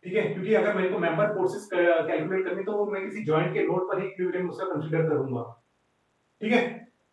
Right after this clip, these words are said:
तो इस पॉइंट पर हम लोग देखेंगे कि अगर हमको, अ, टो-, अ, टोटल अगर हमको कंसीडर करना है टोटल इस वाली केस में, तो हमको मे-, अ, इंडिविजुअल, अ, एवरी जॉइंट का कंसीडर करना है। ठीक है,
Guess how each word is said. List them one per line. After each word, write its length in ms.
तो 360
इस 200
पॉइंट 300
पर 80
हम 180
लोग 140
देखेंगे 380
कि 160
अगर 200
हमको, 300
अ, 420
टो-, 200
अ, 480
टोटल 180
अगर 220
हमको 220
कंसीडर 420
करना 300
है 200
टोटल 200
इस 280
वाली 140
केस 240
में, 80
तो 120
हमको 380
मे-, 120
अ, 420
इंडिविजुअल, 360
अ, 460
एवरी 240
जॉइंट 280
का 60
कंसीडर 340
करना 240
है। 80
ठीक 160
है, 200